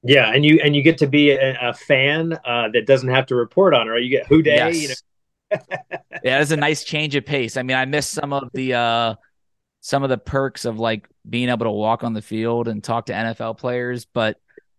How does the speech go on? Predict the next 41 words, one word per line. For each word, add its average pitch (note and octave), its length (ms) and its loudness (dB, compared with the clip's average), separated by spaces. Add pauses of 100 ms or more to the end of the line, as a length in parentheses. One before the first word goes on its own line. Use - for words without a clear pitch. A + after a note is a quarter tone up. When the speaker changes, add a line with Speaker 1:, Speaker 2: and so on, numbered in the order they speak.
(240)
Speaker 2:
um, A2 480 0
it B2+ 120 2
is C#3 180 0
fun B2+ 260 -2
for - 80 -18
the A2 80 -12
first A#2 260 -8
time A2 300 -6
being A2+ 240 -4
a A2+ 80 -4
fan G#2+ 540 -4
since G#2+ 260 -12
college G#2 640 -6
and, G2+ 200 -14
like, G2 260 -14
experiencing G#2+ 680 -12
tailgating G#2 800 -8
or G#2 520 -12 (480)
going A#2 220 -2
on A#2+ 160 -2
road B2+ 300 0
trips, - 600 -8
um, E2+ 380 -16
or A#2+ 100 -6
just C#3+ 160 -12
being F3+ 100 -6
able E3 80 -4
to B2+ 60 -6
go G#2+ 140 -6
out C3 120 -2
and A2 80 -14
watch A2 220 -6
March A#2 220 -10
Madness. G#2+ 480 -18
Like, - 220 -16 (140)
it, A2 120 -6
it's G#2 240 -8
so B2 160 -4
much G#2+ 200 -8
fun. - 300 -18 (500)
Speaker 1:
Yeah, A#2+ 260 -8